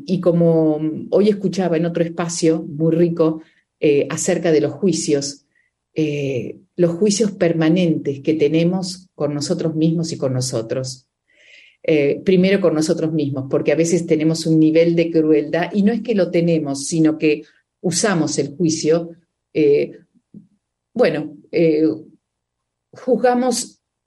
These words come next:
eh, por una necesidad de, de, de pertenecer a nuestras reglas, a nuestras normas, a lo que hemos conocido en nuestro, en nuestra familia, y todo lo que no va de acuerdo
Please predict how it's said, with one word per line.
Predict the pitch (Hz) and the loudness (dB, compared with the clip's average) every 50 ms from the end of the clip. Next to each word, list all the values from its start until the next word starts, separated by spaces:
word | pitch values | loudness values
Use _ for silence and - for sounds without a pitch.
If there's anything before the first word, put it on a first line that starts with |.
| _ - | _ -2
eh, | - 185 180 170 170 165 160 - - 165 - | 0 2 4 4 6 4 4 2 -2 -4 0
por | 190 185 185 | 0 0 2
una | 208 220 214 | 2 0 2
necesidad | 208 190 180 190 170 - 170 170 170 175 180 180 | 2 0 0 -2 -4 -2 -2 0 0 0 0 2
de, | 185 170 156 156 147 127 - - | 2 2 2 2 2 0 -2 -2
de, | - 156 147 139 - - | 2 2 2 2 2 0
de | 147 170 | -2 0
pertenecer | 165 170 165 165 170 165 160 165 - 214 196 165 | 0 0 -2 0 0 0 0 0 -4 -4 -4 -4
a | |
nuestras | 156 147 147 - 151 139 139 147 | -6 -8 -6 -8 -8 -8 -6 -2
reglas, | 151 170 175 170 160 160 156 151 147 - - | 0 2 4 4 4 2 0 -2 -4 -4 -6
a | 131 | -6
nuestras | 139 143 139 139 143 127 127 | -6 -6 -6 -6 -8 -6 -4
normas, | 156 165 175 165 156 160 - 143 131 135 131 - - - - - - - _ | -2 0 0 0 0 -2 -2 -4 -6 -6 -8 -8 -14 -16 -20 -20 -20 -18 _
a | - 143 | -4 -2
lo | 143 143 135 | -2 -2 0
que | - 156 | 2 2
hemos | 160 165 160 156 - | 2 4 2 0 0
conocido | - 165 147 139 139 - 175 165 | -2 -2 -2 -2 -2 0 0 0
en | 160 156 | 2 0
nuestro, | 147 147 - 147 135 120 - - | -2 -4 -4 -2 -2 -2 0 0
en | 160 | -2
nuestra | 156 139 127 - 139 | -2 -2 -2 -6 -10
familia, | 131 - 135 151 170 190 175 156 139 139 139 135 131 131 - - - - - _ | -10 -8 -4 -2 0 0 0 0 0 0 -2 -2 -4 -8 -14 -20 -20 -20 -20 _
y | - 180 165 170 | -6 -4 -4 0
todo | 202 202 202 202 | 2 2 4 4
lo | 180 175 170 | 4 4 2
que | 170 165 | 2 0
no | 156 170 170 | 2 2 2
va | 175 175 | 2 2
de | 170 165 156 | 2 2 0
acuerdo | 156 156 165 170 175 185 180 202 208 220 - | -2 0 -2 -2 -2 -2 -2 -4 -4 -6 -6